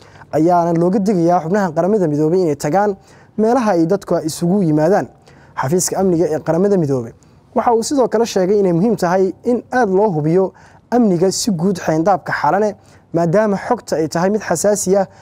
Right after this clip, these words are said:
lagana cabsi qabo shabaabku inay geysan karaan weeraro toos ah iyo sidoo kale qaraxyo. Digniinta ka soo baxday xafiiska Qaramada Midoobay ee Soomaaliya ee ansom waxa ay ku soo aadaysaa iyadoo oo shabaabku marar badan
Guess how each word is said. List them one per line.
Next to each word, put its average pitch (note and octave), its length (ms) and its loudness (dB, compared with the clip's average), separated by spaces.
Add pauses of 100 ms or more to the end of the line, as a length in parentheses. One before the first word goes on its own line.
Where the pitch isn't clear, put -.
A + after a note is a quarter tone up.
(260)
lagana B3 300 0
cabsi E3+ 240 -2
qabo E3 160 -2
shabaabku F3+ 560 -2
inay F#3+ 240 0
geysan D#3+ 340 0
karaan E3+ 420 0
weeraro E3 480 0 (120)
toos G3+ 280 -2
ah F#3 80 0
iyo D#3+ 200 -2
sidoo D3+ 220 -4
kale D#3+ 180 0
qaraxyo. D3 400 -2 (500)
Digniinta B3 540 4
ka - 80 -4
soo F#3+ 160 0
baxday F3+ 240 0
xafiiska F#3+ 400 -2
Qaramada F3+ 340 2
Midoobay E3+ 560 0
ee D#3 100 0
Soomaaliya E3+ 520 0
ee D3+ 60 -2 (100)
ansom G3 400 -2 (160)
waxa - 160 -4
ay D3 100 0
ku G3 100 -8
soo F#3 200 0
aadaysaa F3+ 520 2 (520)
iyadoo A#3 320 0
oo F#3 160 0
shabaabku E3+ 640 -2
marar E3+ 280 0
badan F#3 460 0